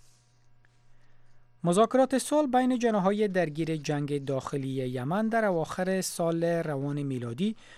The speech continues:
با میانجیگری مارتین گریفتس، نمایندهٔ ویژهٔ ملل متحد برای یمن، برگزار خواهد شد. فرهان حق، سخنگوی ملل متحد، روز پنجشنبه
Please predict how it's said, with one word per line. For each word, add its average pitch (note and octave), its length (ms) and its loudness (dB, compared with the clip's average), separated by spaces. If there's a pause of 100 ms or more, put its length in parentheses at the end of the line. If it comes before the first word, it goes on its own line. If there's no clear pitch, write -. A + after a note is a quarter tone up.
(220)
با D3+ 220 8
میانجیگری G#3 720 4
مارتین G#3 440 4
گریفتس، F3 500 -2
نمایندهٔ D#3 400 -2
ویژهٔ C#3+ 300 -4
ملل C3 300 -2
متحد C3 560 -4
برای C3 260 -2
یمن، D#3+ 340 0
برگزار A#2 400 -8
خواهد B2 280 -10
شد. - 180 -16 (640)
فرهان F#3+ 400 6
حق، G#3 320 2
سخنگوی E3+ 640 0
ملل D3 360 0
متحد، C#3 600 -6
روز C3+ 220 -4
پنجشنبه C3+ 640 -2